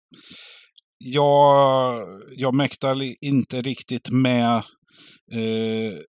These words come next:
hemmaspiken. Och sen så är det ju lite sjukt här, vi vet ju sen, sen tidigare år också, Blackburn har två kryss, eh, hittills. Huddersfield har elva kryss. Så att, eh, det är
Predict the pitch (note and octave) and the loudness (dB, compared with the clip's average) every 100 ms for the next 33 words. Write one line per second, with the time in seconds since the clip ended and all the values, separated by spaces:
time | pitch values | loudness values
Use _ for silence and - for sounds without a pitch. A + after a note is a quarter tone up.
0 | - A2+ A#2 A2+ G2+ - G#2+ F#2+ - G#2 | -8 2 4 4 2 -2 -6 -8 -6 -6
1 | G#2 - A#2 - A#2+ B2 B2 A#2+ B2 - | -2 -2 -2 -2 -2 -2 -4 -6 -8 -6
2 | C3+ A#2+ - A2 G2+ A2+ A2+ G#2 - A2 | -6 -6 -6 -6 -4 -4 -4 -6 -6 -6
3 | G2+ A2+ G#2+ G#2 - - A2+ G2 A#2+ G2+ | -4 -2 -2 -4 -4 -4 -4 -4 -6 -6
4 | G2+ G2+ G2+ G2 F#2 - G#2+ G2+ - - | -4 -4 -4 -6 -8 -8 -8 -10 -16 -20
5 | - _ C3 B2 - - B2 A#2+ C3 A#2+ | -20 _ -4 -4 -2 -2 0 0 0 0
6 | A2 A2 _ _ - _ - - B2+ A#2+ | 0 -2 _ _ -20 _ -12 -4 -4 -4
7 | - G2 F#2+ - - - _ _ _ - | -6 -8 -6 -6 -8 -12 _ _ _ -20
8 | - _ - G2+ G2 F#2+ F#2+ F#2 - - | -20 _ -16 -10 -10 -10 -12 -16 -20 -14
9 | G#2 - F#2+ F#2 - - - _ _ _ | -12 -12 -14 -6 -6 -6 -12 _ _ _
10 | _ _ - A2+ F#2+ G2 - G#2+ F#2+ G2+ | _ _ -10 -8 -6 -8 -6 -8 -6 -8
11 | F#2 - A2+ G#2+ E2+ F2+ A2+ - F#2 F2 | -10 -6 -4 -4 -6 -8 -8 -10 -14 -10
12 | - - - - - - - - G#2 G#2 | -8 -8 -14 -20 -20 -20 -10 -6 -4 -4
13 | A#2 G#2+ - - A2+ G#2 G2+ G2+ G2+ G2 | -2 -2 -4 -10 -8 -6 -6 -8 -8 -10
14 | F2+ G#2 A2+ | -16 -14 -8